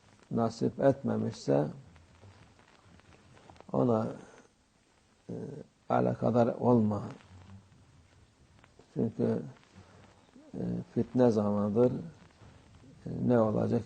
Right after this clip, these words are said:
belli olmaz. Onun için sen yolunda git. Gelmek isteyen varsa, e, onlar, e,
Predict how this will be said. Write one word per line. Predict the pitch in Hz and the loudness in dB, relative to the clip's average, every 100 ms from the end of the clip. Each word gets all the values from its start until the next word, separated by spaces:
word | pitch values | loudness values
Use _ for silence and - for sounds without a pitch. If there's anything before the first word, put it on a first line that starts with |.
| - | -2
belli | 117 113 | -2 0
olmaz. | 117 113 104 120 123 143 - - | 0 0 -2 -2 -2 -4 -10 -10
Onun | - 127 | -8 -6
için | - 127 127 - - - _ - _ _ | 0 0 0 -6 -20 -20 _ -20 _ _
sen | - 113 107 | -2 0 0
yolunda | 110 113 110 113 120 | 2 4 4 4 2
git. | 117 135 135 - - - - - - - _ - - - | 2 -2 -6 -20 -20 -20 -20 -20 -20 -20 _ -20 -16 -2
Gelmek | 123 113 120 117 | 2 4 2 0
isteyen | - - 117 110 110 | -4 -2 0 0 0
varsa, | 117 - 127 127 | 0 0 0 0
e, | - - - - - - - - - - 120 - | -2 -12 -20 -20 -20 -20 -20 -20 -20 -12 -10 -8
onlar, | - 123 113 113 117 - - _ _ _ | -4 0 0 0 -2 -6 -16 _ _ _
e, | - | -12